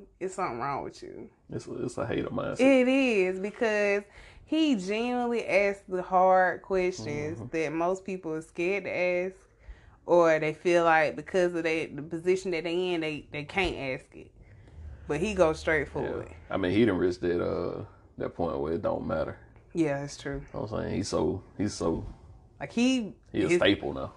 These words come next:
Speaker 1: Exactly.
Speaker 2: So he can ask him que-, he gonna be known to be the one to bring the questions to you.
Speaker 1: Yeah.
Speaker 2: So.
Speaker 1: So, I, I, I don't know if the president was ready, though.
Speaker 2: Just
Speaker 1: There
Speaker 2: throwing
Speaker 1: was
Speaker 2: them
Speaker 1: a
Speaker 2: up
Speaker 1: couple of
Speaker 2: couple times.
Speaker 1: questions he asked him.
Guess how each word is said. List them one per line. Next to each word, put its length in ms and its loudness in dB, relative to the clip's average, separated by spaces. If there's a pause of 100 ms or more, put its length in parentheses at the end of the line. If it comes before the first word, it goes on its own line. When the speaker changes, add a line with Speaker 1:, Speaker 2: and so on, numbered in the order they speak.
Speaker 1:
Exactly. 720 0
Speaker 2:
So 180 -8
he 140 0
can 80 -2
ask 260 4
him 80 -6
que-, 160 0
he 100 -4
gonna 160 0
be 120 -2
known 360 2
to 60 -4
be 120 0
the 60 -2
one 280 -2
to 80 -8
bring 260 -2
the 60 -4
questions 440 0
to 120 -10
you. 140 -12 (200)
Speaker 1:
Yeah. 360 -4
Speaker 2:
So. 100 -10 (880)
Speaker 1:
So, 180 -8 (160)
I, 300 2
I, 380 2 (360)
I 80 -4
don't 140 2
know 140 6
if 40 8
the 60 -6
president 540 4
was 200 -4 (100)
ready, 380 0
though. 280 -6 (300)
Speaker 2:
Just 220 -20
Speaker 1:
There 100 2
Speaker 2:
throwing 140 0
Speaker 1:
was 120 4
Speaker 2:
them 20 8
Speaker 1:
a 60 10
Speaker 2:
up 40 12
Speaker 1:
couple 200 8
of 80 6
Speaker 2:
couple 120 6
times. 200 8
Speaker 1:
questions 180 8
he 160 10
asked 320 4
him. 540 2